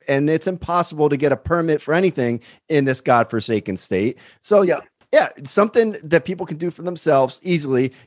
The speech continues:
Speaker 1: get some chickens, have some eggs. The chick-, you don't need to do anything to take care of chickens. You, like you said, we throw our leftovers out there, they eat that, and then
Speaker 2: Yeah.
Speaker 1: the next thing in the morning, we got some eggs. Everybody could be doing that.
Speaker 2: <laughs> Yes.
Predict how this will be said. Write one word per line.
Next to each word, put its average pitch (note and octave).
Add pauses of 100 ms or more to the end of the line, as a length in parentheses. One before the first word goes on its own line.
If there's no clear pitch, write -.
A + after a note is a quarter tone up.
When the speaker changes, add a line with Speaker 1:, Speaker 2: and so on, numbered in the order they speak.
Speaker 1:
get D#3+
some G#3
chickens, D#3+ (120)
have D#3
some E3+
eggs. C#3 (280)
The D3+
chick-, C#4
you A3+
don't A#3
need D3+
to C3
do D3+
anything D3+
to D3
take -
care B2+
of A#2
chickens. B2+
You, A2+ (220)
like C#3+
you D#3+
said, D3+
we B2
throw D#3+
our D#3+
leftovers C#3
out A2+
there, C3+
they C3
eat C#3
that, D#3 (280)
and D3
then F#3
Speaker 2:
Yeah. F#3+
Speaker 1:
the A3+
next A3
thing A3+
in G#3+
the G#3
morning, A3+
we A3
got A3+
some G#3+
eggs. G#3+ (680)
Everybody A#3
could G3
be F#3+
doing F3
that. G2+
Speaker 2:
<laughs> -
Yes. F#3+